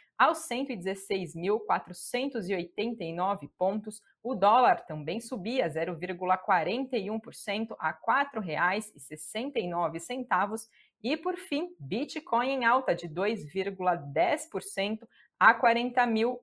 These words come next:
oitocentos e quarenta e um dólares.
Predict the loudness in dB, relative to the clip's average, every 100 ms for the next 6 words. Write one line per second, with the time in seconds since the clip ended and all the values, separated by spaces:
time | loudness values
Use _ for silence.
0 | _ -4 -4 -2 -6 -4 -2 -2 -6 -10
1 | -8 -8 -4 0 2 0 -4 -4 -6 _
2 | -6 -4 -4 -4 -6 -6 -10 -16 -18